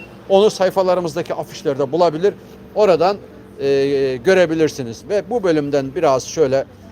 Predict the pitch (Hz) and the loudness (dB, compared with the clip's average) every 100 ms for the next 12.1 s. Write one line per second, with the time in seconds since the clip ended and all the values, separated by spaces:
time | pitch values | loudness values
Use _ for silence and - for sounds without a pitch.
0 | - - - - 165 156 135 123 147 170 | -20 -20 -18 -4 -2 2 0 0 -2 2
1 | 143 123 160 147 165 139 - - - - | 2 2 -2 -2 -4 -4 -8 -20 -20 -12
2 | 196 220 208 196 196 160 143 127 160 131 | 0 6 8 6 2 2 0 -2 -6 -4
3 | - 190 190 147 131 123 160 151 156 - | -4 -2 -2 -2 -6 -2 -4 -2 -6 -6
4 | 160 165 156 151 139 151 196 - - _ | -4 -2 2 2 2 -2 -4 -8 -20 _
5 | _ - 190 190 - 135 196 - _ _ | _ 4 6 6 2 -4 -4 -4 _ _
6 | _ _ _ _ _ _ - 165 180 175 | _ _ _ _ _ _ 0 2 2 2
7 | 170 185 180 143 147 214 131 170 170 151 | 2 2 2 2 6 6 4 -2 -2 -2
8 | - 139 127 127 110 104 123 139 113 - | -4 -2 -2 -6 -12 -8 -6 -6 -8 -2
9 | 143 - 147 127 - - - 127 135 135 | -2 -2 -6 -6 -16 -12 -6 -2 0 0
10 | 127 131 123 120 127 127 131 127 120 123 | -2 -6 -6 -6 -6 -8 -6 -8 -8 -10
11 | 120 127 117 127 131 117 127 127 123 127 | -8 -8 -4 0 0 -2 -8 -8 -8 -6
12 | 127 | -6